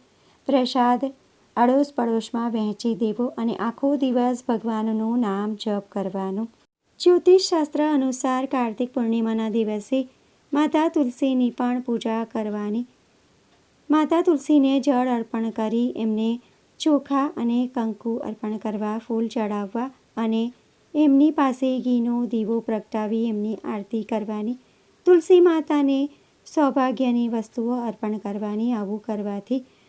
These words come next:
સૌભાગ્યવતીનું સૌભાગ્ય અખંડ રહે છે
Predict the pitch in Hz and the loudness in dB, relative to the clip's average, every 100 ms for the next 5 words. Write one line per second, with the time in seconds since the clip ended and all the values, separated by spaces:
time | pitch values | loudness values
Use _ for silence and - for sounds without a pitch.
0 | _ - 330 277 285 269 262 269 262 254 | _ -4 0 2 2 0 0 0 0 -4
1 | 254 240 233 240 - 226 220 220 240 254 | -2 -2 -2 -4 -6 -4 -4 -4 -4 -6
2 | 311 208 233 226 220 220 214 196 196 190 | -8 -8 -6 -4 -2 -4 -4 -4 -6 -6
3 | 247 | -8